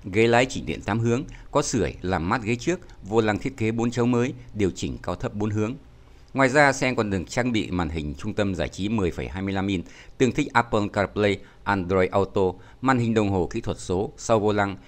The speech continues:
hệ thống âm thanh tám loa Bose cao cấp, ampli rời, phanh tay điện tử, giữ phanh tự động Auto Hold. Đặc biệt, Creta hai không hai hai sở hữu hệ thống Smart Sense, vốn chỉ ở các mẫu xe đàn anh như Santa Fe hay là Tucson. Như vậy, Creta đã trở thành mẫu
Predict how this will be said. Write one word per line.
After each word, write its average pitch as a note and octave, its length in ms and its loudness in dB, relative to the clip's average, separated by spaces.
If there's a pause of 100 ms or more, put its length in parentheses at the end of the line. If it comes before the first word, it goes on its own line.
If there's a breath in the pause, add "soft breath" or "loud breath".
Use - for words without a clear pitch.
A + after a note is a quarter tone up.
hệ G#2+ 100 0
thống G#2 200 -2
âm A2 140 -2
thanh G#2 200 -4
tám G#2 240 -2
loa A2 180 0
Bose G#2 280 -4
cao G#2+ 120 0
cấp, D#3 200 -2 (300 loud breath)
ampli A2+ 380 0
rời, F2+ 300 0 (220 loud breath)
phanh A2 180 0
tay G#2 180 4
điện G2 180 -2
tử, D2 220 -2 (200)
giữ G#2 240 -2
phanh A2 200 -2
tự G2 120 0
động E2+ 200 0
Auto G2 280 0
Hold. F2+ 300 -2 (420 loud breath)
Đặc C3 160 4
biệt, C3 220 4 (240)
Creta C3+ 340 2
hai A#2 180 2
không A#2 160 0
hai A2 120 0
hai G2+ 180 -2
sở - 140 -4
hữu G#2 180 -2
hệ B2 100 0
thống G2+ 240 -2
Smart A#2+ 260 -2
Sense, A2 460 -4 (240 loud breath)
vốn C#3 240 2
chỉ A#2+ 120 0
ở D2 200 -2
các A2+ 140 -4
mẫu A#2 180 2
xe A2+ 200 0
đàn F2 160 -2
anh F#2+ 220 0
như F#2+ 100 0
Santa G2 320 -2
Fe G2 240 -2
hay F#2+ 120 -4
là E2+ 80 -4
Tucson. G#2 440 -4 (420 loud breath)
Như E3+ 120 2
vậy, C#3+ 240 8
Creta C#3 340 4
đã A#2+ 100 4
trở E2 160 -2
thành F2+ 240 0
mẫu F#2 180 4